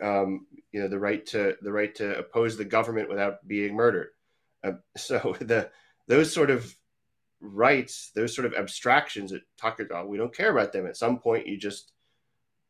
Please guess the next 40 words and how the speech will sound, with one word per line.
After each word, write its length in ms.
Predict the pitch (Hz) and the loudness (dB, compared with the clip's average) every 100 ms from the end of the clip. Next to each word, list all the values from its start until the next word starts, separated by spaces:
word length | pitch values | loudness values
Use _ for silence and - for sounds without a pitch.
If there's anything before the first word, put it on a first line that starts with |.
| - | -4
you 120 | 104 | 0
have 140 | 110 | 0
to 80 | - | -2
co-, 300 | - 113 - | 0 2 2
care 240 | - 107 | -2 0
about 200 | 107 107 | 0 0
the 80 | 104 | -2
concrete 600 | 101 104 101 - 107 101 - | -4 -2 -2 -2 -4 -4 -6
reality 540 | 98 95 98 101 98 | -4 0 2 2 2
of, 260 | 98 95 92 _ | 2 0 -4 _
uh, 260 | 95 95 95 - - | -4 -4 -4 -12 -8
of, 260 | 95 92 - _ _ _ - | -6 -6 -12 _ _ _ -8
of 200 | 98 95 | -8 -2
life. 380 | 123 131 90 - _ _ _ _ | 2 2 0 -12 _ _ _ _
Um, 360 | 110 107 101 104 _ _ | 2 4 4 -2 _ _
and, 420 | 113 120 127 120 - - | 4 6 4 -4 -14 -4
uh, 120 | 127 | 0
he 280 | 131 110 135 | 0 -2 -6
doesn't 400 | 127 135 135 147 | -2 -2 0 -4
even 360 | - 135 135 135 | -4 -4 -4 -4
have 240 | - 117 123 | 0 0 0
a 60 | |
good 280 | 117 117 120 | -2 -2 -2
read 240 | 113 113 113 | -2 -2 0
on 260 | 107 107 | 0 0
what 220 | 107 104 | -2 -4
that 200 | 101 101 | -2 0
is 180 | 110 104 | 2 0
in 80 | 98 | -2
the 60 | 98 | -4
United 300 | 98 98 92 | -2 -4 -4
States 320 | - 92 - | -8 -8 -8
versus, 520 | 92 92 90 87 85 _ _ _ _ _ | -10 -8 -10 -12 -14 _ _ _ _ _
uh, 180 | 85 85 - - | -8 -8 -8 -6
versus 440 | 90 - 90 82 _ | -8 -6 -12 -14 _
Russia, 360 | 98 101 92 | -4 -2 -6
as 100 | 82 | -8
we 200 | 85 85 - _ | -10 -14 -16 _
said 260 | - 82 - | -18 -16 -14
before. 360 | - 110 95 | -8 -4 -4